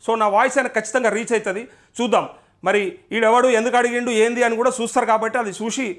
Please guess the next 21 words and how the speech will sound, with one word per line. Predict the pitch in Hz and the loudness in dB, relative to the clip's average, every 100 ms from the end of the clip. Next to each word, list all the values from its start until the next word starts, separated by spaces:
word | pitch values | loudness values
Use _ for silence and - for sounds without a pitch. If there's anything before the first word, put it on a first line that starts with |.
| - 180 | -12 -6
రిటర్న్ | 226 226 | -2 0
చేస్తే | 214 220 | 0 -2
కనుక | 208 214 | -4 -4
తప్పకుండా | 214 202 - 214 196 | -2 -2 -2 -2 0
మాట్లాడతా, | 190 214 220 214 277 | 0 0 -2 -2 -2
అది | 202 | 0
రికార్డు | 180 202 226 208 | 0 0 0 0
చేసి | 202 | -4
మీ | 196 | -4
అందరికి | 185 202 202 | -2 -2 0
కూడా | 196 | 0
వినిపిస్తా. | 190 202 - 269 - - - - | -2 -4 0 0 -2 -10 -18 -8
ఈ | 220 208 - - 175 | -6 -6 -12 -6 0
రైతు | 247 285 | 0 2
భరోసా | 269 269 262 262 | 2 4 2 0
కోసమే | 247 240 226 | 0 0 2
కాదు, | 202 208 165 - _ - 175 | 2 2 0 -12 _ -4 0
గతంలో | 220 269 269 262 | 2 2 4 2
వీళ్ళు | 247 233 | 2 0
వదిలిపెట్టినటువంటి | 240 233 226 226 214 214 214 | 0 -4 -4 -6 -6 -2 0
రుణమాఫీలో | 185 214 254 277 254 262 240 214 | 0 0 2 2 2 2 2 0